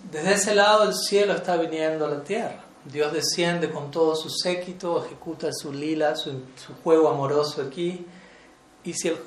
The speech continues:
de vuelta, si el cielo desciende a la tierra, podríamos decir, entonces el cielo debe, tiene que ser alcanzable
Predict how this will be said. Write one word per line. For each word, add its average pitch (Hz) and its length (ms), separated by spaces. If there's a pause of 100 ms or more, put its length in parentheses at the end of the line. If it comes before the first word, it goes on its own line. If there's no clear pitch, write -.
de 170 100
vuelta, 196 260
si - 140
el 151 80
cielo 175 420
desciende 165 420
a 156 40
la - 140
tierra, 170 540 (1700)
podríamos 156 400
decir, 143 180
entonces 175 380
el 170 80
cielo 202 540 (460)
debe, 156 260 (640)
tiene 156 200
que 143 80
ser 160 160
alcanzable 147 1080